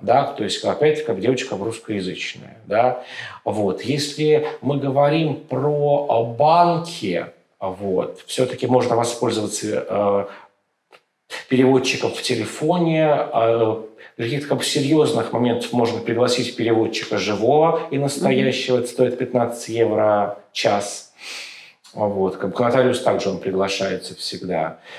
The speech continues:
Speaker 2: Мгм.
Speaker 1: Вот. Но в магазинах, в транспорте, то есть какие-то все-таки слова, как бы, которые часто употребляются, их слышишь, э,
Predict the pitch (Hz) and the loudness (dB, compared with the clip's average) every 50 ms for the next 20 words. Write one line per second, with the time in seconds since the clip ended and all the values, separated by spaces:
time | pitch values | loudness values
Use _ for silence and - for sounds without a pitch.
0 | - 185 190 185 - 208 - 123 117 113 113 - - - 127 131 143 160 170 190 | -12 -12 -12 -10 -8 -6 -2 0 2 2 2 0 -2 -2 -2 0 2 4 4 6
1 | 196 190 180 - - - - - _ _ _ _ _ _ _ _ _ _ _ _ | 6 6 4 2 -2 -6 -12 -18 _ _ _ _ _ _ _ _ _ _ _ _
2 | _ _ _ - 117 127 165 165 165 165 170 170 165 - 170 190 202 190 170 - | _ _ _ -8 0 2 2 4 4 4 4 4 4 2 2 2 2 2 2 2
3 | - - - - - - 147 156 165 170 165 - - - - 117 104 98 - - | 0 -2 -6 -6 -2 0 2 2 4 2 2 0 -2 -4 -4 -4 -6 -6 -6 -6
4 | - 104 98 - 113 110 104 - - - 120 113 - - 175 170 170 - - 139 | -6 -6 -4 -4 -4 -4 -4 -4 -4 -4 -6 -6 -4 -4 -4 -4 -4 -4 -6 -6
5 | - - - 135 127 - - 135 131 131 131 139 151 160 165 160 - 131 127 120 | -8 -6 -6 -6 -6 -4 -2 0 0 2 2 4 4 4 4 4 2 2 0 0
6 | 107 - - 120 123 127 123 123 120 123 - 139 131 123 - - 120 113 - - | 0 -2 -4 -2 0 2 2 2 0 0 0 0 0 0 0 -2 -4 -4 -4 -2
7 | - 127 120 120 135 147 156 151 151 147 151 - - 123 117 113 - - 127 110 | 0 0 2 4 4 4 4 4 4 2 -2 -4 -4 -2 -2 -2 -2 -4 -8 -8
8 | - - - - - 135 151 165 156 - - 143 127 - - - - - 123 113 | -6 -6 -6 -2 0 0 0 0 0 0 -2 -2 -2 -2 -4 -4 -2 0 2 4
9 | 113 113 110 107 110 107 107 107 107 107 107 104 | 4 4 4 2 -2 -4 -4 -4 -6 -6 -8 -12